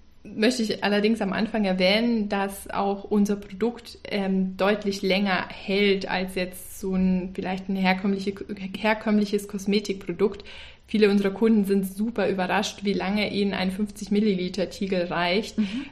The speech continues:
Speaker 1: Wir haben auch Kunden, die verwenden den immer ein Jahr lang, äh, weil sie wirklich, weil es so ergiebig ist, weil sie halt so wenig von der Creme brauchen. Und diese Ergiebigkeit lässt sich darauf auch zurückführen, dass wir auf, ähm, wir nennen es Füllstoffe verzichten.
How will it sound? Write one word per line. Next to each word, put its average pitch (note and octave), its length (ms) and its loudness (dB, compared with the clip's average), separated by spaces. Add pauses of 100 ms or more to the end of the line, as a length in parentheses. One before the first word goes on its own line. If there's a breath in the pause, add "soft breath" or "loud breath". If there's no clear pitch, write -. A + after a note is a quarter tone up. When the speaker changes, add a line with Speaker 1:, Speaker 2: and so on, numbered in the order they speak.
(140)
Speaker 1:
Wir F#3 100 -2
haben F#3 120 2
auch F#3 140 -4
Kunden, A3+ 300 6
die F#3+ 100 2
verwenden F#3+ 440 0
den G3 180 2
immer F#3+ 220 -2
ein G3+ 220 2
Jahr F#3 320 2
lang, F#3 260 0
äh, A3 440 0
weil F#3 460 2
sie G3 160 -2
wirklich, G3+ 300 2
weil F#3+ 140 4
es F#3+ 160 -2
so A3+ 120 2
ergiebig F#3+ 580 4
ist, - 180 -6
weil F#3 160 0
sie F#3+ 140 -2
halt F#3 160 -2
so G3 140 0
wenig G#3 360 2
von F#3+ 120 -2
der E3+ 120 -2
Creme G#3 380 2
brauchen. F#3+ 580 0 (420 loud breath)
Und G3+ 160 2
diese F#3+ 220 2
Ergiebigkeit G3 840 0
lässt F#3+ 220 -2
sich F#3+ 140 -2
darauf - 440 -4
auch - 120 -10
zurückführen, G#3 720 2
dass F#3+ 260 -2
wir G3 320 2 (720 loud breath)
auf, F#3+ 160 0 (180)
ähm, F#3 260 4
wir G3+ 100 8
nennen G3 260 8
es F#3 140 2
Füllstoffe G#3 720 2
verzichten. G#3 720 0